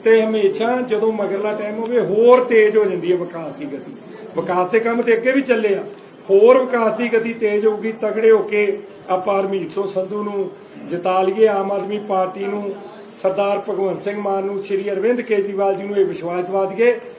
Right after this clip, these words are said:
ਵੀ ਪੰਜਾਬ ਦੇ ਲੋਕ, ਤਰਨਤਾਰਨ ਦੇ ਲੋਕ ਤੁਹਾਡੇ ਨਾਲ ਨੇ। ਤਗੜੇ ਹੋ ਕੇ ਕੰਮ ਕਰੋ, ਤੇ ਇਸੇ ਤਰ੍ਹਾਂ ਗਾਂ ਸਤਾਈ ਦੇ ਵਿੱਚ ਵੀ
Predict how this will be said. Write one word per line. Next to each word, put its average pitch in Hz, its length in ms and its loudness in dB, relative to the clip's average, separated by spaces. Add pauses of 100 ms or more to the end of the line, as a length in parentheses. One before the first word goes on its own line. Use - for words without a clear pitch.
(140)
ਵੀ 214 80 -4
ਪੰਜਾਬ 190 520 -2
ਦੇ 220 120 4
ਲੋਕ, 214 300 2
ਤਰਨਤਾਰਨ 208 500 -6
ਦੇ 196 100 0
ਲੋਕ 202 260 -4
ਤੁਹਾਡੇ 180 300 -4
ਨਾਲ 185 280 0
ਨੇ। 233 240 2 (360)
ਤਗੜੇ 208 300 4
ਹੋ 208 120 4
ਕੇ 190 140 0
ਕੰਮ 190 280 -2
ਕਰੋ, 220 460 0 (120)
ਤੇ 220 60 -2
ਇਸੇ 233 360 2
ਤਰ੍ਹਾਂ 214 240 -2
ਗਾਂ 202 240 0
ਸਤਾਈ 202 340 0
ਦੇ 220 140 4
ਵਿੱਚ 214 240 0
ਵੀ 202 220 -6